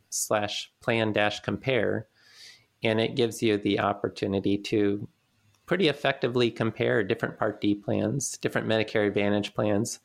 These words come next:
with or without the prescription drug coverage, and also just the, uh, the premiums on, uh, the supplements as well, although that's less relevant for the open enrollment period.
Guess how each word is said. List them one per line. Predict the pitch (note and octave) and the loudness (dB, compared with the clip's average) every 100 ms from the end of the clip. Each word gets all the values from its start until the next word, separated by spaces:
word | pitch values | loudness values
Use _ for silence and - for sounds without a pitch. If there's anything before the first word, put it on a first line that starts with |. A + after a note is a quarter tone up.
| - | -6
with | B2+ C3 C#3+ | 0 2 2
or | |
without | B2 A#2+ A2 - | 0 0 -2 -2
the | |
prescription | A2+ A2 - - - G#2+ | -6 -4 -2 -4 -2 -2
drug | G#2+ G#2+ | 0 -2
coverage, | G#2 G#2+ G#2 F#2+ - - _ - - - - - | -2 -2 0 -2 -4 -12 _ -20 -20 -20 -14 -2
and | A#2+ A#2 | 0 2
also | D3 D#3 B2+ A#2+ | 2 0 0 2
just | A#2 - | 0 -2
the, | B2 A2+ | 0 2
uh, | A2 G#2+ C3 | 4 2 0
the | A2 | -2
premiums | - C3 A#2 G#2+ G#2 - | 0 2 2 2 0 0
on, | G#2 G2+ G2 G2+ G#2+ A2 | 0 0 0 -2 -2 -2
uh, | G#2 | 0
the | G2+ | -2
supplements | G#2 A#2 - G2 - - | -2 -4 -4 -8 -8 -6
as | D#3 - | -4 -2
well, | B2 - C#3+ - - - _ _ _ _ - | -2 0 -2 -8 -18 -20 _ _ _ _ -4
although | A2 G2+ | -2 2
that's | G#2 G#2 - | 2 0 0
less | G#2+ - - | -2 -2 -4
relevant | - C3 B2+ B2+ - | -2 -2 -2 -6 -4
for | C#3+ | -2
the | A2+ | 0
open | A#2 - | -2 -2
enrollment | B2+ A#2 - - | -4 -2 -4 -6
period. | - - E3+ | -8 -12 -12